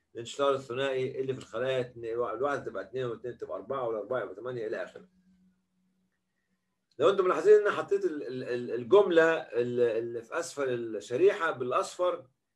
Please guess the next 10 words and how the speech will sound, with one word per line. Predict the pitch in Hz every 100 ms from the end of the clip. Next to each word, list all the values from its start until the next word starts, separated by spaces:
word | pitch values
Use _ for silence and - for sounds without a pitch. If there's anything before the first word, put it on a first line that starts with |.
| -
ليه؟ | 180 202 131 - - _ _ _ _ _ _ _ -
لأنها | 113 165
مهمة | 185 190 208 190
جدا، | 226 226 135 101 - -
ودي | 127 180
هتدخلنا | 165 147 139 196 208 196 196 185
في | - 175 196 196 180 - _ _ 120
الصراعات | 117 143 139 131 180 196 190 - -
اللي | 135 151
هو | 165 156 156 147